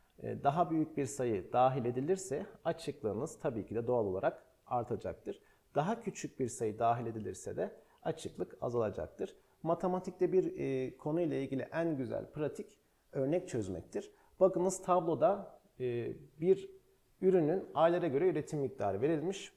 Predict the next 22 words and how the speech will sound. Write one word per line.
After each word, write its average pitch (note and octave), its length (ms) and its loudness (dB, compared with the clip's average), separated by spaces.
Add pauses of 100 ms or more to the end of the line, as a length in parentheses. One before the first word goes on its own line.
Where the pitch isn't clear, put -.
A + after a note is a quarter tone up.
Bununla F#3 240 6
ilgili D3+ 200 0
açıklığı D3+ 420 -2
sormuşlar. D#3+ 600 -2 (300)
Dikkat F3 300 0
edeceğim C#3 380 0
tek E3+ 160 0
şey F3 180 0
şu. C3+ 380 -4 (200)
En E3 240 0
büyük A#2 180 -4
hangisi, D#3 600 -2
en C#3 200 -2
küçük - 240 -6
hangisi? C3+ 460 0 (480)
En E3+ 240 2
büyük B2 220 -2
ile B2 80 -2
en C#3 160 2
küçük - 220 -14
arasındaki G2+ 380 -8
fark D3+ 300 2